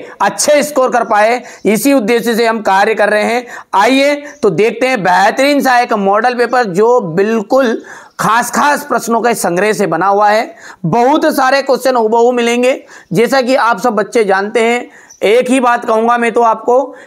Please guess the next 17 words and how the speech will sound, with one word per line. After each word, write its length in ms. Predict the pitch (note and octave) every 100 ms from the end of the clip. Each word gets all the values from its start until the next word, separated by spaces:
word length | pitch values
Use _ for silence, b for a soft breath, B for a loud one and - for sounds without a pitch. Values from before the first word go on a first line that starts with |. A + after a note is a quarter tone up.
| B
कि 400 | A#3 B3 B3+ B3+ b b b
आपको 500 | F#3 G#3 A3 G#3+ B3
आम 400 | B3+ A3 A3 B3
खाने 280 | G#3+ G#3+ G#3+
से 100 | G3
मतलब 260 | G#3 G#3 G#3
है, 60 | G#3
गुठली 320 | F3 G#3 F3+
से 100 | G3
कोई 260 | G3 F3+
मतलब 280 | F#3 - D#3+
नहीं। 120 | D#3+
model 360 | D#3 E3+ G#3+ C4
paper 260 | C4 B3+ C#4+
है 80 |
लेकिन 300 | C4+ A#3+ B3
है 380 | G#3+ A3 D4 E4+